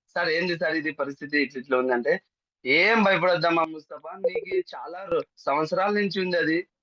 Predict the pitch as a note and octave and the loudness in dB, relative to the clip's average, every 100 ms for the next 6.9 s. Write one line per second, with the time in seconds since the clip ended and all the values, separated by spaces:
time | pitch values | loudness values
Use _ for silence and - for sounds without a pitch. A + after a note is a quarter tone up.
0 | _ _ _ - C#3+ D#3 E3 D#3 F3 E3+ | _ _ _ -4 0 0 0 2 2 0
1 | D3+ E3 D#3 - D3+ C#3+ E3+ E3+ D#3+ D#3 | 0 -2 -4 -6 -2 0 0 -2 -4 -2
2 | D3+ F3 F#3+ G3+ F#3+ G#3+ F3+ F3+ F#3 F#3 | -2 -2 -4 -4 -2 0 0 -2 -2 -2
3 | E3 D#3 A3+ - _ F3 F#3+ A3+ B3+ A3+ | -2 -2 -4 -6 _ -2 0 0 0 0
4 | G#3+ F#3+ F3+ D3+ D#3 E3+ E3 D3 C#3+ C3+ | 0 0 0 0 -2 -2 -4 -2 -2 -2
5 | B2+ A2 - _ _ _ _ _ - G3+ | -4 -8 -10 _ _ _ _ _ -8 -8
6 | - G#3+ G3 G#3 B3+ G#3+ C3+ D#3 | -2 0 2 0 0 0 0 0